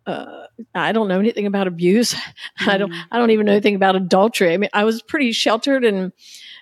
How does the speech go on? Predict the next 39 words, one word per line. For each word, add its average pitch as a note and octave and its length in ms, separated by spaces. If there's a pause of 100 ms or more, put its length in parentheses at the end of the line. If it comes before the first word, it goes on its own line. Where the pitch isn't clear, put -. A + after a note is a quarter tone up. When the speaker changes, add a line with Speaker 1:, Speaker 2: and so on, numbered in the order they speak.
(260)
Speaker 1:
I, F3 100 (240)
I, G#3 220
I A3 80
was A3 120
shocked, - 480
but G#3 140
I F#3+ 300
thought, F#3+ 280
"Well, G#3+ 460 (320)
I, D#3+ 140 (500)
I A3+ 80
know A#3+ 140
one B3+ 180
thing. E3+ 400 (100)
I G#3 120
can't - 320
tell G#3 280
anyone F3 500
what F3 180
he D#3+ 160
just F3 320
did." F#3 180
Speaker 2:
Mm. F3+ 40
Speaker 1:
So, G3+ 180
Corey, G#3 400 (380)
what, A#3+ 260
what, A#3 420
what's A#3 240
really C#4 160
important G#3+ 340
about F#3+ 140
my G3+ 140
story G3 520
is F3 220
that F3+ 300 (440)
I A3 60
don't B3+ 220
place A3+ 340
blame, G#3+ 580